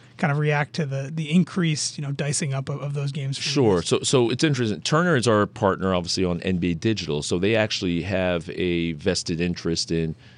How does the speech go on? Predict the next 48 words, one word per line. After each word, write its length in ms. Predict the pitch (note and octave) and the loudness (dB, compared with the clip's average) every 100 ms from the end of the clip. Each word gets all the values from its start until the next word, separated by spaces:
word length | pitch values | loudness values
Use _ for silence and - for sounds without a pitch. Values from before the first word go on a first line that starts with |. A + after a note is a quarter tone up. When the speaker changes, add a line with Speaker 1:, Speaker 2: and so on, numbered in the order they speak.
| - - | -20 -12
Speaker 2:
um, 300 | - E2+ E2 - | -6 -4 -2 -4
and, 120 | G2 | -4
and 120 | G2+ | -4
for 140 | - C3 | -2 2
them, 200 | D3+ A2 | 2 2
it's 140 | G2 | 2
almost, 420 | A2 G2+ F2+ - | 2 2 -2 -4
it's 160 | - F2+ | -6 0
almost 300 | F#2 F2+ E2+ | 0 0 -2
neutral, 320 | F#2+ E2 D#2 | -4 -4 -6
right? 220 | D2+ D#2 | -4 -4
Because 240 | F2 F#2+ E2+ | -4 -4 0
they're 120 | F2+ | 0
a 60 | |
partner 380 | D#2+ F#2 F2 F2 | 0 -2 -2 -2
in 100 | E2+ | -2
N 140 | E2+ E2+ | -2 -2
B 120 | D#2+ | -2
A 40 | |
Digital, 580 | E2+ A#2+ A2 G#2 G#2 G2 | 0 -2 0 0 0 0
which 220 | E2 - | -2 -4
produces 480 | - D2+ D#2+ E2+ D2+ | -8 -6 -4 -6 -6
League 200 | E2 D2 | -6 -4
Pass, 380 | A#2 G2+ F#2+ - | -2 0 0 -2
and 140 | E2+ | -4
so, 300 | - F#2 E2 - - - - - | -2 0 -2 -6 -20 -20 -20 -12
um, 300 | - F2+ E2+ D#2 | -4 -2 0 -2
they're, 260 | E2 G#2 G#2 | 2 4 2
they, 220 | E2+ G#2 - | 2 0 0
i-, 140 | G#2 - | -2 0
in 140 | G2+ | 2
that 240 | A#2+ C#3 - - - - - | 2 2 -4 -20 -20 -20 -6
respect, 420 | F#2+ - F2 F2 | -2 2 2 2
they 80 | G2+ | 2
want 220 | F#2 F2+ | 2 0
the 60 | F2 | 0
same 200 | F#2 F2 | 0 0
thing 140 | F2 | 0
that 100 | D#2+ D#2+ | -2 0
we 120 | C3 | 0
want, 320 | F#2+ D#2+ C#2+ | 2 -2 -2
which 200 | F2 - | -4 -2
is 120 | E2+ | -6
to 140 | - E2 | -6 -6
get 440 | D#2+ F2 - - | -2 0 -2 -6
the 80 | F2 | -2
most 320 | E2+ F2 - _ - | 0 0 -2 _ -10
number 400 | F2 F2+ E2+ E2 | -4 -2 0 -4